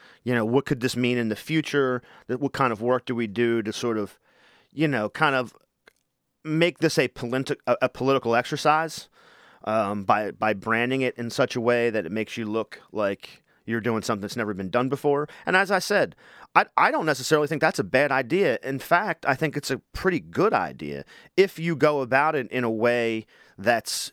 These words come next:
you know, productive and professional and like that, um, rather than the way that it was gone about. So, yeah, I mean, that was, that's where we stand, uh, folks. I, I have a couple other things I wanna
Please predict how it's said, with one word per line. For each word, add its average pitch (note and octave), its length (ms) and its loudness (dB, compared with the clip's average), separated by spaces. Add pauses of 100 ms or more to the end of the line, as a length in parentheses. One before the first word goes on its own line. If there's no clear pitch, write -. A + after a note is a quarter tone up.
you A#2+ 120 -6
know, G#2+ 160 0
productive B2+ 640 0
and A2+ 140 -2
professional A#2 720 -2
and G#2 300 -6 (340)
like A#2+ 260 0
that, D3 340 0 (400)
um, G#2 260 0
rather B2 360 2
than G#2 360 -4 (120)
the A2 80 -6
way G#2 180 -2
that G2 160 -4
it G#2+ 80 -4
was F2+ 100 -10
gone F#2 280 -6
about. F2+ 360 -2 (280)
So, G2 360 -6 (460)
yeah, D#3+ 220 2
I D3 40 -2
mean, D3 180 0
that F3+ 160 2
was, G3 200 0
that's F3+ 260 2
where A3+ 160 2
we G#3 120 -4
stand, F3 600 -2
uh, A2+ 240 2
folks. A#2+ 380 -2
I, A#2+ 120 -4
I A2+ 60 -4
have C#3+ 160 0
a A#2 60 -6
couple E3 280 -4
other C#3 200 0
things C#3 280 -6
I A#2+ 100 0
wanna B2 340 -2